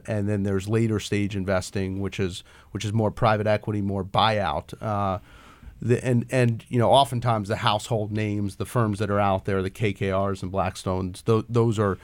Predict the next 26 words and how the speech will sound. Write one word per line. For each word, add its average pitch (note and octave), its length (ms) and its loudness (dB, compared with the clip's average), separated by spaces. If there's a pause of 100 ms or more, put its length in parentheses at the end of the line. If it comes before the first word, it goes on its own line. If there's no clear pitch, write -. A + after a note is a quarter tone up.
(140)
those A#2+ 180 4
are A#2 60 2
firms A2+ 380 0
that G#2 120 0
have, F#2 480 -2 (440)
have A2+ 200 2
really A2+ 220 4
gotten G#2 260 2
into G#2 240 -2
more G2 220 0
of F2+ 100 -4
the F#2+ 80 -2
buyout, F2+ 480 2
large, F#2 400 0
large F#2+ 360 0
private F2+ 300 0
equity F#2 300 -4
game. F#2 240 -4
And A#2 100 -2
then D3 140 2
in C#3 160 2
between A#2 480 2
is G2 100 -2
sort G2+ 180 -2
of F2+ 120 -10
growth, G#2+ 400 0